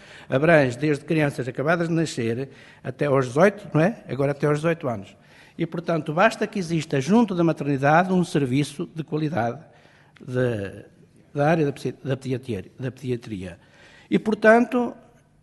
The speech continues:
só chamo a atenção para estarem atentos, se por acaso este debate vier com este argumento, que se diga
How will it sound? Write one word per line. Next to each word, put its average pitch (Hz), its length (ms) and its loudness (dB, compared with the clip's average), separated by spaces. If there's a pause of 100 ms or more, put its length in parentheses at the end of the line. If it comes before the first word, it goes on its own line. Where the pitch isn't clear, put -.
(120)
só 165 380 6
chamo 175 220 4
a - 20 6
atenção 185 360 4
para 202 140 2
estarem 170 480 4
atentos, 202 580 -2 (180)
se - 220 -10
por 175 160 -2
acaso 147 560 2 (520)
este 185 280 2
debate 131 640 0
vier 143 720 0
com 139 180 0
este 165 180 0
argumento, 139 520 -6 (640)
que 190 120 -4
se 214 380 -4
diga 254 420 -2